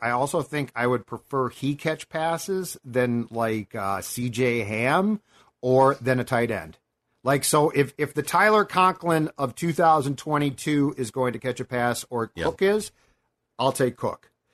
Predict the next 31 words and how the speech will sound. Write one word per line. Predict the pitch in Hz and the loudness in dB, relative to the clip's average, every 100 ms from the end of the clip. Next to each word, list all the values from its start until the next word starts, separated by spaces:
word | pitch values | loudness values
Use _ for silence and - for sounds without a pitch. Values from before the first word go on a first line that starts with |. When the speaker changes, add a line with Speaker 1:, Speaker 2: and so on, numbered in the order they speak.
| _ _ 123 | _ _ 4
Speaker 1:
Um, | 131 131 131 - | 6 6 4 -2
I | 135 | -4
think | 139 214 247 | 2 2 2
that | 262 - | 0 -2
Cook | - 214 - | 0 0 0
needs | 160 156 | -2 -2
to | 147 | -4
come | - 151 143 | -2 -2 -2
closer | - 156 175 196 | -2 0 0 -2
to | 160 127 | -4 -6
pushing | - 165 - 156 - | -6 -6 -4 -8 -6
the | 127 | -10
statistics | - 113 151 - 160 - - | -10 -10 -8 -6 -8 -10 -8
that | 120 - - - | -6 -6 -12 -8
in | 127 | -4
his | 135 - | -4 -6
prime | - 123 120 | -4 -2 -2
Kamara | - 98 95 92 85 | -4 -8 -6 -6 -8
did. | 67 - _ _ _ _ _ _ _ _ _ _ _ 127 | -12 -16 _ _ _ _ _ _ _ _ _ _ _ -2
Like, | 139 | 0
that's | 131 180 - | 4 4 2
the | 196 | -2
type | 190 175 | 0 2
of | |
guy, | 160 160 | 2 4
'cause | 160 | 2
I | 165 247 | 2 0
think | 294 | 0
he's | 269 165 | 2 2
got | 139 131 135 | 4 2 2
that. | - 82 | -6 -14